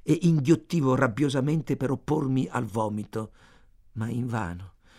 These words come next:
Infine entrai sotto un portico accecato dall'acqua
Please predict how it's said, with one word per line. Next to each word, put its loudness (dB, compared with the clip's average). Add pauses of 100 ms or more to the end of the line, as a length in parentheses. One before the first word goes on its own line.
(420)
Infine -2
entrai -4
sotto -10
un -6
portico -6 (460)
accecato -6
dall'acqua -8